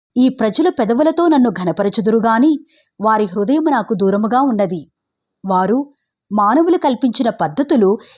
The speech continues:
దేవోపదేశములని బోధించుచు నన్ను వ్యర్థముగా ఆరాధించుదురు" అని వ్రాయబడినట్టు వేషధారులైన మిమ్మును గూర్చి యెషయా ప్రవచించినది సరియే. మీరు దేవుని ఆజ్ఞను విడిచిపెట్టి మనుషుల పారంపర్యాచారమును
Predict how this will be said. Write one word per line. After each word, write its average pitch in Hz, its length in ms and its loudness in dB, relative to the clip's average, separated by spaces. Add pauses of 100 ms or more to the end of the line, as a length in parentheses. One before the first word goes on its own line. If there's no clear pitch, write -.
(140)
దేవోపదేశములని 285 1040 0
బోధించుచు 240 800 -2 (300)
నన్ను 254 240 4
వ్యర్థముగా 262 500 0
ఆరాధించుదురు" 226 880 0 (420)
అని 202 160 -2
వ్రాయబడినట్టు 196 920 0 (340)
వేషధారులైన 277 840 2
మిమ్మును 226 360 2
గూర్చి 220 520 -2 (260)
యెషయా 233 340 2
ప్రవచించినది 214 720 -2
సరియే. 208 500 0 (680)
మీరు 233 220 4
దేవుని 220 460 4
ఆజ్ఞను 214 400 0
విడిచిపెట్టి 214 760 -2 (360)
మనుషుల 262 460 2
పారంపర్యాచారమును 269 1160 0